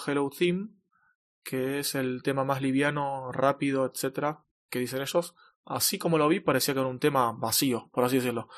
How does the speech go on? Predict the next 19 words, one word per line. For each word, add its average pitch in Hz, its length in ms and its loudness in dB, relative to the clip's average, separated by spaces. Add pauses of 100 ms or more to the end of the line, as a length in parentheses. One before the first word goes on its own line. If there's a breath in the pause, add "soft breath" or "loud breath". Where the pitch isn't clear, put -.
(240 loud breath)
O 135 80 -6
sea, 139 120 4
era 123 280 6 (300)
totalmente 143 460 2
vacío 151 380 6
y 143 60 2
vos 127 160 2
podés 123 420 -2 (640 soft breath)
ir 131 200 0
metiéndole 127 440 0
las 120 120 -2
cositas 131 360 -2
de 135 60 -2
Elementor. 123 520 -6
Obviamente, 135 420 0
si 123 100 -4
está 127 220 -2
casi 131 240 0
vacío, 131 420 2